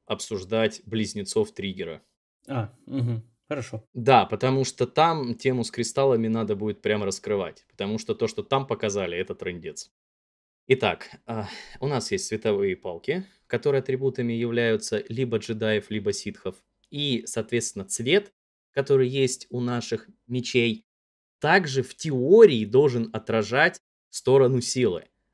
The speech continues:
Speaker 1: Но по факту это миф, который распространён среди З В. Там эти кристаллы могут быть любого цвета,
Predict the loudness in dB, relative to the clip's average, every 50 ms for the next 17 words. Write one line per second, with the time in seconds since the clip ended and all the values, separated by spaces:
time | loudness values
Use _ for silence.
0 | _ _ _ _ -4 -2 0 0 -2 -2 -4 -4 -4 -4 0 0 0 0 0 -2
1 | -2 0 2 4 4 6 4 4 4 2 0 -2 -4 -2 0 -2 -2 -2 -2 -2
2 | -2 -2 -4 -6 -14 _ -8 -8 -4 -2 0 0 2 2 2 0 0 -2 -4 -6
3 | -8 -8 -6 -6 -8 -8 -8 -6 -4 -2 -2 -2 -2 -4 -4 -4 -2 -2 -2 -2
4 | -2 -4 -8 -10 -14 _ _ _ _ _ _ _ _ _ _ _ _ -2 -2 -2
5 | 0 0 -2 -4 -4 -4 -4 -4 -4 -4 -2 0 0 2 2 2 2 0 0 -2
6 | -2 0 0 -2 0 0 0 4 6 6 6 6 4 -2 -2 2 2 2 2 2
7 | 0 -4